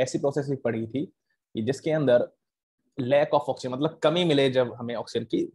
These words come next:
तो उस दौरान कौन सी प्रोसेस होगी, तो उसको हम फर्मेंटेशन बोलते हैं। ऐसी चीज मैंने आपको पढ़ाई थी। अब आगे चलते हैं फटाक से। मैंने आपको ये भी बताया था कि कार्बन डाइऑक्साइड हम रिलीज करते हैं, इसका फिर, uh, एक्सपेरिमेंटल प्रूफ क्या है, मैंने यहाँ पे आपको बताया था,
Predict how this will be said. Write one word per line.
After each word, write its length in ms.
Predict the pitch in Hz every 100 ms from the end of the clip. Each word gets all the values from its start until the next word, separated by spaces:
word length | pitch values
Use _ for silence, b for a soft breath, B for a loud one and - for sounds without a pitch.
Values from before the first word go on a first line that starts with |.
| _
तो 60 | 147
उस 180 | - 151
दौरान 240 | 143 147
कौन 160 | 135 135
सी 80 |
प्रोसेस 340 | 123 120 120 113
होगी, 240 | 117 160
तो 400 | 214 _ _ _
उसको 160 | 143 175
हम 60 | 175
फर्मेंटेशन 480 | 131 139 131 123 117
बोलते 280 | 113 113 123
हैं। 140 | 156 -
ऐसी 260 | 165 170
चीज 160 | 175 170
मैंने 180 | 165 151
आपको 120 | 151
पढ़ाई 260 | 143 123 127
थी। 120 | 156
अब 120 | 143
आगे 140 | 131
चलते 240 | 127 113 120
हैं 120 | 127
फटाक 300 | - 107 110
से। 160 | - - _ b b b b _
मैंने 160 | 117 170
आपको 220 | 170 170
ये 80 | 165
भी 60 | 165
बताया 220 | 147 139
था 100 | 147
कि 140 | 156
कार्बन 340 | 151 139 131 139
डाइऑक्साइड 380 | 135 - 143 143
हम 120 | 139
रिलीज 260 | 135 135 -
करते 280 | 123 -
हैं, 60 | 127
इसका 240 | 131 135
फिर, 220 | 127 127 120
uh, 260 | 120 117 B B B -
एक्सपेरिमेंटल 420 | - 131 120 131
प्रूफ 320 | - 156 151 -
क्या 140 | 123
है, 140 | 123
मैंने 200 | 120 113
यहाँ 100 | 113
पे 60 | 113
आपको 220 | 110 117
बताया 280 | 113 127 139
था, 160 | 165